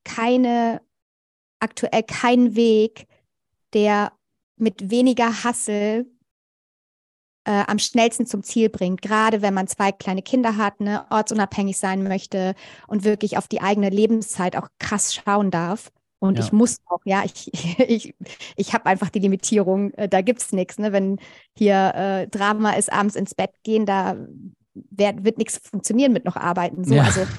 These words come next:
Speaker 1: <laughs> es ist halt morgens genau dasselbe, so. Das heißt, ich hab einfach limitierte Zeiten zum Arbeiten und, ähm, möchte ja auch die Zeit mit meinen Kindern verbringen. Und das ist einfach so geil,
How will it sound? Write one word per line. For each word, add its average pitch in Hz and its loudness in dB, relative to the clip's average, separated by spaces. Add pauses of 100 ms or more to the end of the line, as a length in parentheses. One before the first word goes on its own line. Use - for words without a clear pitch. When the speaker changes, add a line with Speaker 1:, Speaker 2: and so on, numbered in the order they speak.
(600)
Speaker 1:
<laughs> 208 -4
es 247 4
ist - -20 (360)
halt - -4
morgens 226 4
genau 214 2
dasselbe, 214 0
so. 196 -4
Das 202 -8
heißt, 214 0
ich 233 -6
hab 226 -4
einfach 214 -6
limitierte 233 0
Zeiten 214 -4
zum 208 -4
Arbeiten 208 -2 (360)
und, 190 0
ähm, 180 -2
möchte 226 0
ja 185 -2
auch - -8
die 202 -10
Zeit - -6
mit - -4
meinen 180 -2
Kindern 240 0
verbringen. 175 -8
Und 180 -8 (680)
das 226 2
ist 240 -2
einfach 208 -2
so 202 -4
geil, 233 2